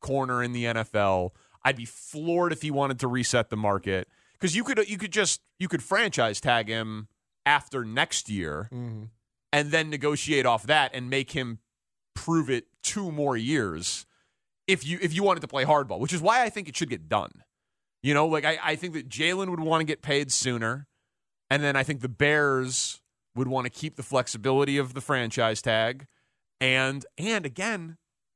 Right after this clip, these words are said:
Speaker 1: y-, they have to spend money. Like, Ryan
Speaker 2: Yeah.
Speaker 1: Poles, like, by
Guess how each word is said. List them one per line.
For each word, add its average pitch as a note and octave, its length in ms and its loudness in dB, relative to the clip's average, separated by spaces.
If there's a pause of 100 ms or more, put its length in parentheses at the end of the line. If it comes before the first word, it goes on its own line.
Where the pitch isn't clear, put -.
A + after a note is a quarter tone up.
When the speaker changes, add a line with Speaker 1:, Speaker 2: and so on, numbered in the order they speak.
(1400)
Speaker 1:
y-, B2 160 -4
they B3+ 140 4
have A3 340 0
to F#3 80 -4
spend F3+ 320 0
money. D3 380 -6 (580)
Like, D3+ 120 0
Ryan G#3 240 6
Speaker 2:
Yeah. F3 80 2
Speaker 1:
Poles, G#3+ 240 2
like, D3+ 200 -4 (220)
by G3 300 6